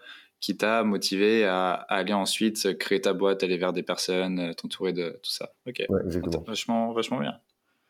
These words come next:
Speaker 1: Vachement bien, en vrai, que ça, ça parte de cet aspect-là. Et, euh, et du coup, dans ton, euh, ouais, dans ton parcours, on va dire plus, euh, aca-, académique, euh, du coup, t'as pas eu, euh, plus de relations que ça avec, euh,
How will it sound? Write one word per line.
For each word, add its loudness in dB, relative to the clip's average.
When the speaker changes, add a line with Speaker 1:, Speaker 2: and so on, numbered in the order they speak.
Speaker 1:
Vachement -6
bien, -4
en -2
vrai, 0
que -4
ça, -2
ça -2
parte -2
de 0
cet -6
aspect-là. -4
Et, 4
euh, 2
et 2
du 2
coup, 2
dans 4
ton, 4
euh, 6
ouais, 6
dans 2
ton -2
parcours, 0
on 2
va 4
dire 0
plus, -2
euh, 0
aca-, 0
académique, 0
euh, 2
du -6
coup, -4
t'as 0
pas 0
eu, 4
euh, 4
plus -4
de 4
relations 2
que -2
ça 2
avec, 0
euh, 2